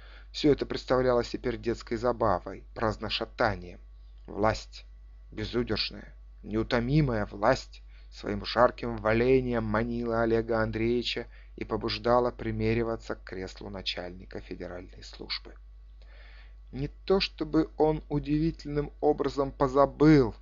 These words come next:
о своих миллионах и прелестях рассвета над коралловым рифом.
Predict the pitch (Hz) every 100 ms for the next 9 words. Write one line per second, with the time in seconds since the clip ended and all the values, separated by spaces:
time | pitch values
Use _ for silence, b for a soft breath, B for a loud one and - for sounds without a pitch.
0 | - - - - - - - - 107 -
1 | 113 117 117 120 120 123 135 143 123 101
2 | - - - - - 120 120 123 117 -
3 | 113 - 113 - 117 120 110 104 - -
4 | 104 101 101 101 107 123 113 -